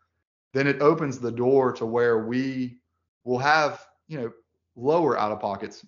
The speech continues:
I'm not gonna say significantly lower, but a more reasonable one, like four thousand dollars or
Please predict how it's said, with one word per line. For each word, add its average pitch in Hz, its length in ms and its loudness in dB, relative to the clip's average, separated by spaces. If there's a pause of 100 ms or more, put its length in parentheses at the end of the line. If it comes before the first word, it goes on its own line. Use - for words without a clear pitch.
I'm 127 100 -6
not 147 100 0
gonna 127 160 -4
say 123 180 -4
significantly 113 640 -6
lower, 110 340 -2
but 113 320 -6
a 123 60 -8
more 123 240 -4
reasonable 117 480 -4
one, 113 240 -4
like 98 260 -10
four 120 280 -12
thousand 107 340 -4
dollars 113 400 -4
or - 120 -14